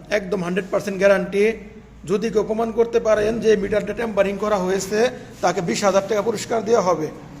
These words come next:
বাইকটি দেখেন, সামনে টায়ার কন্ডিশন, অরিজিনাল টায়ার, গাড়ির সাথে টায়ার, যে মার্কার কন্ডিশন একদমই ফ্রেশ। গাড়িতে কিন্তু আগলা একটু ধুলাবালু পড়ে আছে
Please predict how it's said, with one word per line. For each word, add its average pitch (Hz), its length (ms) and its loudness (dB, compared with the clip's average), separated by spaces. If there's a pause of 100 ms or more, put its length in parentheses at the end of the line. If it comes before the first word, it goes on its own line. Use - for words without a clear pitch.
(240)
বাইকটি 180 380 0
দেখেন, 196 240 0 (160)
সামনে 185 300 2
টায়ার 190 280 2
কন্ডিশন, 196 440 0 (480)
অরিজিনাল 185 360 2 (100)
টায়ার, 185 360 2
গাড়ির 180 240 -2
সাথে 185 160 -4 (120)
টায়ার, 180 320 0 (540)
যে 160 140 -2
মার্কার 175 360 2
কন্ডিশন 180 440 0 (640)
একদমই 190 440 2
ফ্রেশ। 185 260 0 (680)
গাড়িতে 180 340 0
কিন্তু 196 180 -2 (100)
আগলা 214 260 0
একটু - 200 -4
ধুলাবালু 190 440 4
পড়ে 226 220 2
আছে 180 240 -4